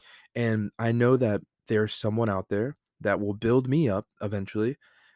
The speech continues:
um, when that season of my life comes, 'cause I'm, I don't have it all figured out, and I'm, I'm not perfect, and there's things I still struggle with, and there's things that I need to figure out in my own, you know, um, my own journey of life. But if I've,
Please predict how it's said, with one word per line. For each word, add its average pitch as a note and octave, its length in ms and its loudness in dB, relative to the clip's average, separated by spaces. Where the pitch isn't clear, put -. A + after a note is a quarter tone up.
um, G#2 340 -2
when A#2 200 0
that A2+ 240 -2
season G#2+ 440 -2
of G2 160 -4
my G2 80 -2
life F#2+ 240 -2
comes, B2 320 -4
'cause A#2 320 -4
I'm, B2 280 0
I A#2 120 -2
don't A#2 120 0
have A2+ 120 -2
it A2 40 2
all G2+ 80 2
figured G2+ 280 -2
out, G2+ 220 0
and G#2+ 100 -8
I'm, F#2 180 -10
I'm G2+ 120 -4
not G2 200 0
perfect, G2 440 0
and F#2 100 -6
there's F2+ 140 -10
things G#2 220 -4
I F#2+ 80 0
still G#2 260 -4
struggle G2+ 420 -2
with, G#2 220 0
and F#2+ 100 -6
there's F#2+ 180 -10
things G2 280 -8
that F#2+ 180 -2
I G2 140 -2
need G2 200 -6
to F#2+ 280 -6
figure A2+ 400 0
out G2+ 200 4
in G2+ 60 -6
my F#2+ 180 -4
own, B2 420 0
you A#2+ 100 2
know, F#2+ 280 4
um, F#2 460 -4
my G#2 120 -2
own C#3+ 180 2
journey G2+ 300 0
of F#2 160 -4
life. G#2+ 300 -2
But A#2+ 200 2
if A#2 220 -4
I've, C#3+ 600 2